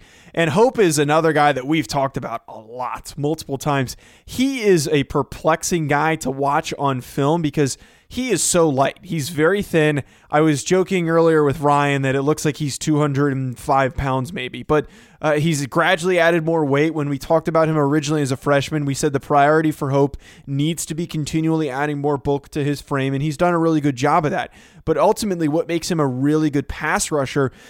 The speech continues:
is that he is very bendy. He is very good at, um, getting around the edge, and he's not easy to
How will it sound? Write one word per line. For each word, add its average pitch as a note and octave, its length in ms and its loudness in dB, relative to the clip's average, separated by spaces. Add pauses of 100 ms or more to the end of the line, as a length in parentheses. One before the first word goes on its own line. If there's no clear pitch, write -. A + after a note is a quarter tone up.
(120)
is C3+ 180 -4
that D#3 220 2
he E3 340 -2 (400)
is C#3+ 360 -2 (520)
very D#3+ 300 0
bendy. D#3+ 560 0 (400)
He E3 240 -2
is C#3 300 0 (100)
very D#3 460 0
good E3 420 2
at, D3 420 0 (320)
um, C#3 320 -2
getting D#3 320 -2
around D#3+ 280 0
the C3+ 160 0
edge, C#3+ 380 -4 (100)
and D3+ 120 -2
he's D#3 240 -2
not F3+ 280 -2 (120)
easy F3 600 -4
to C#3+ 480 0